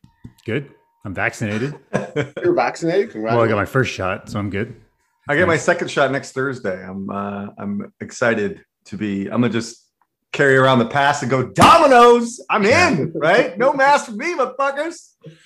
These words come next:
Speaker 1: Man,
Speaker 3: Um,
Speaker 1: every
Speaker 3: hey.
Speaker 1: single Zoom call now, every single Zoom call is, "Oh, I got the second shot. Oh, I got this symptom.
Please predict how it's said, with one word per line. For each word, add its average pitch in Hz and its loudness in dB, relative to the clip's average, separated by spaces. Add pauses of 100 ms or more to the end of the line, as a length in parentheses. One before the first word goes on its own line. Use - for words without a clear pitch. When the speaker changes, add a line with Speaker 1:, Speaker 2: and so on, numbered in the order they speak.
Speaker 1:
Man, 123 0
Speaker 3:
Um, - -10
Speaker 1:
every 139 4
Speaker 3:
hey. 170 2
Speaker 1:
single 131 2
Zoom 120 0
call 98 -6
now, 92 -8
every 151 2
single 139 0
Zoom 120 -4
call 95 -8
is, 107 -2 (240)
"Oh, 165 4
I 143 4
got 143 0
the - -18
second 139 -4
shot. 110 -4 (120)
Oh, 147 0
I 131 2
got 127 -2
this 120 -4
symptom. 107 -4